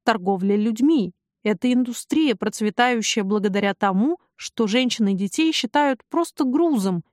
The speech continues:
который можно перевозить и использовать подобно наркотикам или оружию. Любой продукт, который поощряет идею,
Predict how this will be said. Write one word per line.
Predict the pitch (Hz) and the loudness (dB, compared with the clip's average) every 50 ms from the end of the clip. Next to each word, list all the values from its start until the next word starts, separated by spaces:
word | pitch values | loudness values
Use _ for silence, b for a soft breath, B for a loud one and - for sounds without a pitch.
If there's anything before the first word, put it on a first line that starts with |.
| _ _ _ | _ _ _
который | - 226 - - 214 208 | -4 -2 -2 0 -2 0
можно | 190 190 208 233 220 240 220 208 | 0 0 0 0 0 0 -2 0
перевозить | - 214 220 208 202 202 202 185 240 285 - - - | 0 -2 0 0 0 0 0 0 -2 -4 -4 -4 -4
и | 196 | -4
использовать | 185 - - _ 233 220 214 196 202 196 202 - - | -4 -4 -4 _ 0 0 0 0 -2 -2 -2 -4 -2
подобно | _ 208 202 185 202 185 175 185 180 | _ -2 0 0 -2 0 0 0 0
наркотикам | 180 185 180 180 - - 247 233 233 - 220 - - 196 190 196 | 0 -2 -2 -4 -2 -2 -2 -2 -2 -4 -10 -4 -2 -2 0 0
или | 202 | 0
оружию. | 202 208 220 240 240 208 170 - 175 175 170 - _ _ _ _ _ _ _ _ _ _ _ _ _ | 0 0 0 -2 -4 -6 -6 -8 -12 -12 -14 -16 _ _ _ _ _ _ _ _ _ _ _ _ _
Любой | 240 247 247 220 262 247 | 0 2 2 2 2 0
продукт, | 214 - 269 254 254 226 285 247 - _ - | 0 0 -2 -2 0 0 -2 -4 -4 _ -6
который | _ - 202 - 208 196 196 190 - | _ -4 -4 -2 -2 -2 -2 -4 -2
поощряет | - 202 196 - - - 214 214 208 202 196 175 - - | -2 -4 -2 -2 -2 -2 0 0 0 0 -2 -4 -2 -2
идею, | 208 185 185 208 247 269 277 269 240 | -2 -2 0 2 2 4 4 2 2